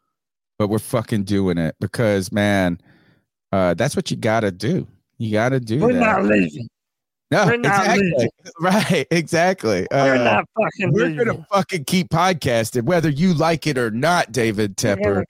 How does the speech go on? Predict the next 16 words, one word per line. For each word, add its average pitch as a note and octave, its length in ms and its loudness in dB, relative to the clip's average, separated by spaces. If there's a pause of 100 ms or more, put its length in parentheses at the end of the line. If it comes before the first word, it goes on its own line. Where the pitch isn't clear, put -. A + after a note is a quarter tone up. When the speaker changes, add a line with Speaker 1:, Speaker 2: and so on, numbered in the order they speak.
Speaker 2:
keep A3+ 140 -2 (140)
fucking E3+ 360 -2
podcasting E3 1040 -2 (200)
while E3 300 -2
we D#3+ 180 -2
keep F3 320 -6
fucking D3+ 360 -6
pounding, B2+ 500 -6
baby. B2+ 300 -4
Let's D3 300 -2
Speaker 1:
Yeah. G2+ 160 0
Speaker 2:
go. B2 400 -10 (140)
Speaker 1:
Take C3 220 -4
us G2+ 120 -4
outta E2 240 -4
here. F2+ 240 -18